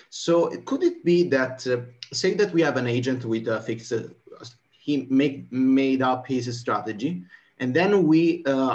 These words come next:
are evil, uh, uh, manipulators of the environment, and we tweak the rewards on this graph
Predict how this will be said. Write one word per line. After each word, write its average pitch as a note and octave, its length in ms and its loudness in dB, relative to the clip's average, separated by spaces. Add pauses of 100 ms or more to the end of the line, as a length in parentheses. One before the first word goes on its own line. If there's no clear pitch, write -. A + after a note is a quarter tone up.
are B2+ 140 2
evil, D3+ 520 2
uh, D#3 240 -2 (100)
uh, A#2+ 1080 -4
manipulators B2+ 1080 -2
of A#2+ 380 -4
the A#2+ 180 -2
environment, A#2+ 680 -4 (580)
and C3+ 180 0
we F#3+ 160 0
tweak F3+ 320 -2
the E3 220 4
rewards C#3 580 0 (280)
on B2+ 200 -4
this C3 160 -4
graph C3 400 -2